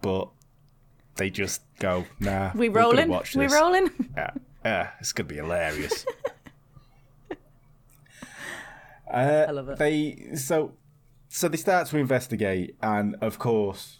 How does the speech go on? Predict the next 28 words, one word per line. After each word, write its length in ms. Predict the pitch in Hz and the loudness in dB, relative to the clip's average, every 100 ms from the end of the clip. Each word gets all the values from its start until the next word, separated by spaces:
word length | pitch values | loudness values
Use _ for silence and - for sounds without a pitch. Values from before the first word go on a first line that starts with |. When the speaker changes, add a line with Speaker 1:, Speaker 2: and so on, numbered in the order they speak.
| _ | _
Speaker 1:
Jeff 540 | - 113 110 - - - | -2 0 -2 -6 -16 -8
and 400 | 92 95 92 92 | -2 -2 -2 -2
Gary 280 | 101 98 95 | -2 0 -2
Boehm 540 | 95 98 101 101 107 _ | -2 0 0 -2 -8 _
go 480 | - 101 95 95 92 | -4 0 0 0 -4
into 320 | - 104 101 - | -4 -4 -4 -4
the 120 | 95 | -2
attic. 600 | 98 - - 214 - - - - - - - - - | -2 -2 -4 -4 -6 -18 -18 -20 -20 -20 -20 -20 -6
Jeff 380 | 131 123 123 - | 0 0 0 -4
has 380 | 117 107 101 - | 0 0 0 -4
a 340 | - 104 101 98 | 0 2 2 0
flashlight, 680 | - 123 123 123 123 127 131 - - - - - - | -2 -2 -2 -2 0 0 -4 -20 -20 -20 -20 -20 -8
and 480 | 110 107 101 101 98 - - - - _ | -2 -2 -2 -4 -6 -12 -20 -20 -20 _
for 100 | - | -8
some 220 | 107 123 | -2 0
reason, 500 | 123 117 113 110 110 - _ _ - | 0 0 0 0 -2 -14 _ _ 0
Gary 380 | 117 117 120 | 2 2 0
has 320 | 113 - 117 - | -4 -2 -2 -2
the 80 | |
camera, 500 | 113 117 113 127 135 135 - | -2 0 0 0 -2 -4 -4
even 340 | 107 107 107 | -2 0 0
though 220 | 104 101 | 0 0
he's 220 | 104 104 95 | 0 -4 -4
the 100 | - | -4
sound 420 | - 107 110 113 | 0 0 0 0
man 300 | 113 120 131 - | 0 -2 -6 -8
<clears throat> 520 | - - - - - | -8 -8 -20 -20 -8
and 340 | 92 98 98 | -4 -2 -4